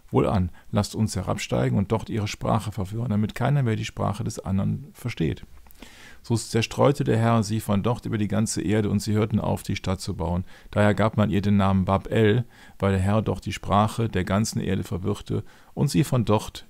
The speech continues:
über die ganze Erde zerstreute. Also, wir lernen daraus, die Absicht des Herrn ist, dass, äh, jeder sich so entwickelt, äh, auf der Welt mit einer eigenen Sprache und so weiter. Und die Absicht der Menschen, die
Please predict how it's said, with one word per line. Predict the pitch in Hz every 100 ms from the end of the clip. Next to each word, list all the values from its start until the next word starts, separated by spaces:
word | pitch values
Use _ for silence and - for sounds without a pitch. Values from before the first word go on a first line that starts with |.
| -
über | 131 147
die | 107
ganze | 101 101 -
Erde | 90 92 123
zerstreute. | - 123 120 - 113 127 131 - 87 - - - -
Also, | - 117 92 - - - -
wir | 104
lernen | 101 123 147
daraus, | 151 143 190 190 -
die | - -
Absicht | 120 - 123 -
des | 95
Herrn | 104 101 127
ist, | 120 113 -
dass, | 113 - -
äh, | - 107
jeder | 95 110 113 113
sich | 98 92
so | -
entwickelt, | 95 92 98 - 160 180 - - -
äh, | 110 110
auf | 104 101
der | 107 98
Welt | 110 160 - -
mit | 101 95
einer | 90
eigenen | 101 101
Sprache | - 90 110 -
und | -
so | 123
weiter. | 131 139 - 147
Und | 120 113 -
die | 98
Absicht | 92 - 127 120 -
der | 107 107 107 104
Menschen, | 113 113 - 113
die | 107 107